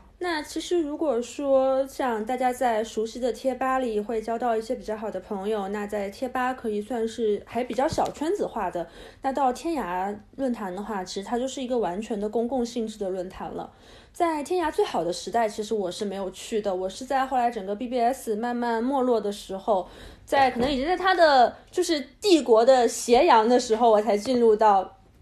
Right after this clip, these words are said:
天涯论坛的。然后当天涯论坛甚至就最后它整个已经不是那么红火，甚至慢慢没落的时候，我再去考古，发现当时真的有非常多大神在里面，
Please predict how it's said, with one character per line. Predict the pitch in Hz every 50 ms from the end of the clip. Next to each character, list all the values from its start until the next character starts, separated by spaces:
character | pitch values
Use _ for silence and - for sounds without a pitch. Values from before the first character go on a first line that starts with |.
| _ - _ - - -
天 | - 302 233 208
涯 | 190
论 | 202 214 202 202
坛 | 208 - 185 175 180
的。 | 180 190 185 185 - - - - - _
然 | 233 262 320
后 | 427 440
当 | 427 440 440 440 440 466
天 | 466 466 440 359
涯 | 359
论 | 381 392 359
坛 | 339 294 330
甚 | - 392 349
至 | 339 -
就 | - 370 339
最 | 330 - - 392 381
后 | - 403 370 302
它 | 247 - - 294 285 285
整 | - - 185 180
个 | 180 233 254 254 233
已 | 208
经 | - 208 233 247 247
不 | - -
是 | 202 208 - 370
那 | 359 381
么 | 339 254 214
红 | 208 - 214 220
火， | 254 277 190
甚 | 214 - 285
至 | 262 262
慢 | 277 285 277
慢 | 269 269 269
没 | 269 285 269
落 | 254 247 233
的 | 214 202
时 | 202 - - 208
候， | 208 247
我 | 220 190
再 | 190 - 240
去 | 254 -
考 | 302 - - 180 202
古， | 233 226 214 185
发 | 180 - 226 220
现 | 240 254 220
当 | 220 247 247 277
时 | 254 226
真 | 214 - - 302 339
的 | 370 381
有 | 349 247 185 196
非 | 208 - 269 - 294
常 | - 175 175 175
多 | 180 185 185
大 | - 240 202 196
神 | 202 - 180 185 190
在 | 214 196 185
里 | 185 -
面， | 123 180 180 175